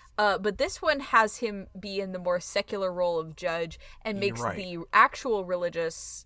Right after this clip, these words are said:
Speaker 1: guy a good person. So I think maybe they were
Speaker 2: Yeah.
Speaker 1: trying to cushion the blow a little
Speaker 2: Yeah,
Speaker 1: bit.
Speaker 2: no, I was, I, I was going to say that I, it's very interesting to me that, <sighs> okay,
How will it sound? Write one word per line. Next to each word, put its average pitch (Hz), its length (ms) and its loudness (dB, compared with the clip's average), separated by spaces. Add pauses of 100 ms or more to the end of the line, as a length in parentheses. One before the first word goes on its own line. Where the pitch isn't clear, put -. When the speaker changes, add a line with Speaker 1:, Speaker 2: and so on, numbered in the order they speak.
(160)
Speaker 1:
guy 160 440 -4 (160)
a 185 100 2
good 185 300 -2
person. 190 440 -2
So 190 120 -2
I 185 100 0
think 226 240 -8
maybe 202 240 -2
they 190 160 0
were 170 100 0
Speaker 2:
Yeah. 127 220 0
Speaker 1:
trying 208 340 4
to 196 120 -4
cushion 262 640 4
the 190 100 2
blow 165 420 0
a 226 40 4
little - 280 2
Speaker 2:
Yeah, 254 80 6
Speaker 1:
bit. - 80 2
Speaker 2:
no, 208 140 2
I 170 160 8
was, 302 340 -2 (100)
I, 165 100 -6 (360)
I - 20 8
was 196 200 0
going 202 220 -2
to 147 60 -4
say 131 280 -2
that 120 180 -8 (140)
I, 117 260 2
it's 139 220 -4
very 220 320 0
interesting 135 560 -4
to - 120 -8
me 117 200 -2
that, 110 260 -4 (760)
<sighs> - 60 -6 (720)
okay, 101 280 0